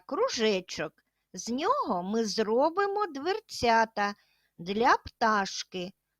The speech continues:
Покладемо його посередині прямокутника.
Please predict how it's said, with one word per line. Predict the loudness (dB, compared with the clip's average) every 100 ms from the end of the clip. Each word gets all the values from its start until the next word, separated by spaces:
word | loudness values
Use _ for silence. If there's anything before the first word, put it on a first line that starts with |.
| -4
Покладемо | -2 0 0 0 0 0 0 0
його | -4 -6 -4 -8
посередині | -6 -8 -6 -4 -4 -2 0 0 -2 -4 -4 -6 -6
прямокутника. | -2 0 2 0 -2 -6 -8 -8 -8 -8 -6 -4 -2